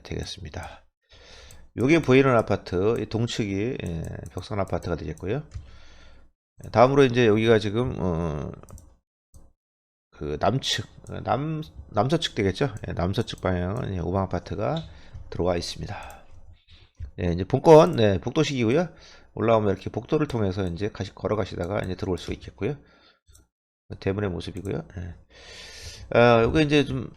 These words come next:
그때 촬영할 당시에 이제 전기 여기 좀 켜-, 켜고 찍어야 되는데 좀,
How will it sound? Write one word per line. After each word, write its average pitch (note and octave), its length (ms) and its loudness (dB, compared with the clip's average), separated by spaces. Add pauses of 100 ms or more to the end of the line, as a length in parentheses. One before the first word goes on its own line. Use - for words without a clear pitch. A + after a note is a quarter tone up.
그때 B2 420 2
촬영할 E3+ 460 4
당시에 A#2+ 480 0
이제 A2 420 2 (140)
전기 A#2 600 0
여기 G2+ 300 -2
좀 G2 240 -4
켜-, D3+ 220 -4
켜고 D#3+ 200 -2
찍어야 C#3+ 280 4
되는데 G2+ 360 0
좀, G2 120 -2